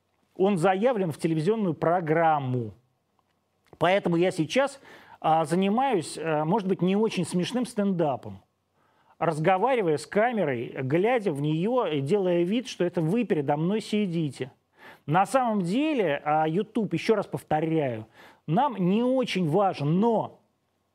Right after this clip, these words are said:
а, нам не важен по се-, сам по себе YouTube, мы, но мы не, не, при этом не можем не признавать, что мы, как государство,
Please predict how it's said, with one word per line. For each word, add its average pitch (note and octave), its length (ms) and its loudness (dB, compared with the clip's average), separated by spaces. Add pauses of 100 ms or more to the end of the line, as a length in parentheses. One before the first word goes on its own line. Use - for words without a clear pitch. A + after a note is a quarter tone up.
(560)
а, F#3 260 4
нам A3+ 240 0
не G3+ 100 2
важен G#3 340 0
по F3 120 -2
се-, G#3 160 -4
сам G#3+ 140 0
по G3 80 -6
себе F#3+ 240 -2
YouTube, F#3+ 540 -2
мы, F3 200 0
но G#3+ 160 0
мы B3 100 0
не, A#3+ 200 0
не, G3+ 160 0
при A#3 120 0
этом G#3 260 0
не G3+ 80 2
можем A3 460 0
не A3 100 2
признавать, F#3+ 840 -2 (680)
что - 320 2
мы, D4+ 420 -2 (760)
как E3+ 220 0
государство, G3 960 -2